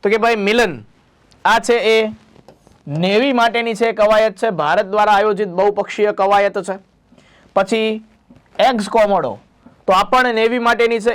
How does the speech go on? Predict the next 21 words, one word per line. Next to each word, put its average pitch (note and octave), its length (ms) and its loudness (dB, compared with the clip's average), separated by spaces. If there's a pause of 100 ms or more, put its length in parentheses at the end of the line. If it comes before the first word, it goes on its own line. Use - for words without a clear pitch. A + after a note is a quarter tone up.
(120)
ઇન્ડોનેશિયા B3+ 560 0
દ્વારા A3 280 2
છે A3+ 140 -2
બહુપક્ષીય G#3 600 -2
કવાયત G3+ 500 0
છે G#3 80 -2
એ F#3+ 120 0
યોજાય F#3 340 0
છે. G3 120 -4 (760)
પછી F#3+ 220 0
મલાબાર A3 500 4
અભ્યાસ, A3 420 0 (340)
આ F3 100 2
યાદ G3+ 200 0
રાખવાનો G#3 420 0
છે, G#3 120 -4
મલાબાર G3 460 2
ઉપયોગી G3 400 -4
છે. G3 160 0 (760)
આ F3+ 80 2
ભારત, G3+ 420 2